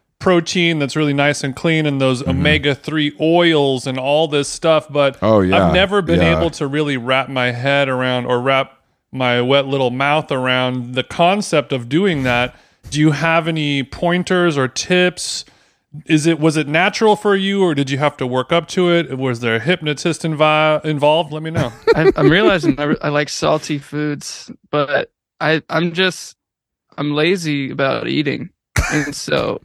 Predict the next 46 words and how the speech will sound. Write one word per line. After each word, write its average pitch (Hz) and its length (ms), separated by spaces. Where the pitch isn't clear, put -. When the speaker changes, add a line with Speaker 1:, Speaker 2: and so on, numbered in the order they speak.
Speaker 1:
Okay. 127 280
Speaker 3:
when 147 140
I 143 80
know 156 160
there's 147 160
something 147 460
that 139 80
I 139 80
can 143 120
just 127 180
open 143 440
and 120 180
eat 139 220
Speaker 2:
Okay. 95 400
Speaker 3:
like 135 200
that, 131 320
that's 151 240
enough 143 360
for - 280
me. 143 280
Speaker 1:
So 190 180
the, 185 180
the 185 180
instant 214 360
gratification 175 800
of 147 100
just, 147 180
like, 135 220
boom, 156 260
I 139 80
crack 151 320
it 143 80
open, 143 380
I 131 140
eat 139 220
it, 135 160
I'm 127 100
not 127 180
hungry 135 320
anymore, 131 420
I 127 40
feel 127 220
good. 123 380
Speaker 3:
Yeah, 180 320
and, 190 300
uh, 170 260